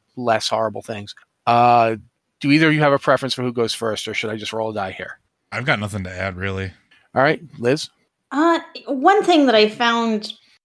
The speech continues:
Speaker 3: kind of hopeful about all this, and it's not on the big corporate level, is changes the developers have made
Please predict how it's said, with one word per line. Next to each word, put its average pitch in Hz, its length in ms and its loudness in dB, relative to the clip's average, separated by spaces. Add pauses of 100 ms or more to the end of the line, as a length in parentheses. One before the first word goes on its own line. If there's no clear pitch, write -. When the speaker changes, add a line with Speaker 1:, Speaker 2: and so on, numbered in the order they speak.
(160)
Speaker 3:
kind 330 220 0
of - 80 0
hopeful 294 560 0
about 320 280 6
all 320 120 8
this, 339 260 4
and 277 160 0
it's 294 260 -4
not 294 300 4
on 247 140 2
the 254 60 2
big 247 280 -2
corporate 233 360 0
level, 202 380 4 (280)
is 262 400 4 (180)
changes 262 720 6
the 214 80 2
developers 214 640 2
have 247 160 0
made 269 420 4